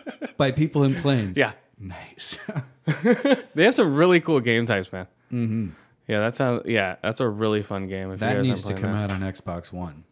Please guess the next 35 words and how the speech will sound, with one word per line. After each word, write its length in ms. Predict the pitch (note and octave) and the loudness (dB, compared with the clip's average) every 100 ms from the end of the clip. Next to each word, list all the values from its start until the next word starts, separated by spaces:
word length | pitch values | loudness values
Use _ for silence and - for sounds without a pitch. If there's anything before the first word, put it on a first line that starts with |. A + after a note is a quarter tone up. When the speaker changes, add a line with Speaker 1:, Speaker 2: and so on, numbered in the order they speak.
| _ _ _ _ _ - | _ _ _ _ _ -12
Speaker 2:
Uh, 540 | C3 C3 C3 C3 B2+ | -8 -6 -6 -4 -4
maybe. 500 | A#2+ G#2+ G2 F#2+ G2 - _ _ _ _ - _ _ _ _ _ _ _ _ _ _ - | -4 -6 -6 -8 -10 -14 _ _ _ _ -20 _ _ _ _ _ _ _ _ _ _ -10
I 100 | A2 | -6
don't 100 | G2+ | -2
know. 80 | G2+ | 0
Speaker 1:
I'd 160 | C3+ | 0
pay 140 | C3+ D#3 | 0 -2
Speaker 2:
In 60 | |
Speaker 1:
ten 140 | B2 B2+ | 0 2
Speaker 2:
two 80 | C#3 | 4
years. 460 | A#2+ A#2 - - - C#3+ _ - | 2 0 -4 -16 -20 -20 _ -16
Speaker 1:
bucks. 140 | A2 | -10
No. 360 | F2 D2 C#2+ - _ _ _ _ _ _ _ _ _ _ _ _ _ _ _ _ _ - | -10 -12 -16 -20 _ _ _ _ _ _ _ _ _ _ _ _ _ _ _ _ _ -10
That 80 | A#2 | -8
would 100 | F#2+ | -8
be 100 | F2+ | -8
terrible. 440 | - A#2 G2 E2 D#2 - - | -6 -4 -6 -8 -14 -14 -6
By 100 | A#2+ | -4
then, 180 | A#2+ A2+ | -2 -2
I'd 100 | G2 | -4
be 140 | G2 | -4
over 220 | G2+ F2 | -4 -8
it. 100 | D#2+ - - | -12 -14 -2
Speaker 2:
Uh, 200 | D3+ D#3+ | 2 4
yeah, 140 | E3 | 4
Grand 240 | C3+ E3 G#3+ | 4 2 4
Theft 180 | A#3 G#3+ | 2 4
Auto 180 | F#3 E3+ | 4 4
Online 500 | D3+ D3 C3 B2+ C3 | 4 4 2 2 2
is 140 | A2+ | 0
more 260 | B2 B2+ A#2+ | 0 2 4
likely 360 | A#2 A2+ A#2+ | 2 2 -2
to 80 | A2 | -4
come 200 | - A#2 | -2 -2
out 300 | G#2 G#2 - | 0 -2 -6